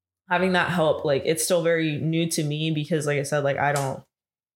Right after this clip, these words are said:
I don't <laughs> get, like, that,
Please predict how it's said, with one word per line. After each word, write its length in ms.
I 120
don't 300
<laughs> 100
get, 340
like, 200
that, 420